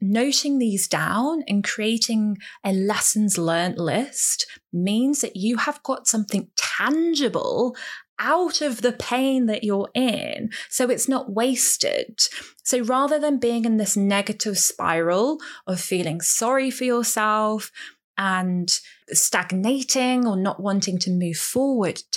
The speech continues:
turn it into a way to learn and move forward. And this is what careers are about. This is what progression is all about. And as I said, I know it's easier said than done,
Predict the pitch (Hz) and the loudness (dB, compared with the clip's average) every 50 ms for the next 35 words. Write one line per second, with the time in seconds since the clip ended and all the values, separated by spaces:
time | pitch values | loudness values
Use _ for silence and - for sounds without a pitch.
0 | - - - 269 294 311 330 330 320 320 294 - - - 254 262 269 262 - - | -6 -4 -2 0 2 2 2 2 2 0 -2 -2 -4 -2 0 2 2 2 0 0
1 | 269 262 247 247 226 - - - _ _ _ - 214 208 190 190 226 247 262 277 | 0 -2 -2 -2 -4 -6 -12 -18 _ _ _ -2 -2 -2 0 2 2 2 2 2
2 | 285 269 - - 214 196 185 180 180 185 202 208 208 208 208 202 208 - - 190 | 2 2 0 0 0 0 0 0 0 2 2 2 2 2 2 0 0 -2 -2 -2
3 | 190 185 185 180 180 180 - - - 208 220 226 220 208 185 165 160 160 - 180 | 0 0 0 0 -2 -2 -4 -2 0 0 2 2 2 2 2 0 -2 -4 -2 -2
4 | 185 190 190 226 220 226 254 254 233 - - _ - 214 220 214 - - - - | -2 0 0 0 -2 -2 -2 -4 -4 -6 -10 _ 0 0 0 0 -2 -6 -4 -4
5 | 220 185 208 214 233 240 233 220 220 - 170 180 180 175 - 185 190 196 190 175 | -2 -2 0 0 2 2 2 0 0 0 -2 -2 -2 -2 0 0 0 2 0 -2
6 | - - - 196 190 214 208 - 208 - - - - 175 175 - 170 160 175 - | -4 -4 -6 -4 -4 -4 -4 -4 -4 -6 -6 -6 -10 -10 -6 -2 -2 -2 -2 0
7 | - - - 185 170 170 160 175 175 - - 175 175 170 165 170 165 - 143 139 | -2 -2 0 0 -2 -2 -4 -6 -6 -6 -6 -4 -4 -2 -2 -4 -4 -2 -2 -2
8 | - 135 131 - - _ _ _ _ _ - 196 202 - - 233 220 233 226 214 | -2 -2 -4 -6 -12 _ _ _ _ _ -4 -2 0 2 0 2 2 2 0 0
9 | - - - - - - - - - - - - _ - 190 185 190 196 190 196 | 0 -2 -2 -2 -4 -6 -8 -14 -16 -18 -18 -14 _ -4 0 0 2 2 2 2
10 | 214 233 240 - - - - _ - 214 220 247 254 240 269 262 269 254 - 254 | 2 2 2 0 -4 -6 -6 _ 0 2 2 2 2 2 2 2 0 0 0 0
11 | 233 226 226 - 208 202 202 202 202 208 190 175 - - - - | 0 -2 -2 -2 0 0 2 2 2 2 0 0 -2 -4 -8 -10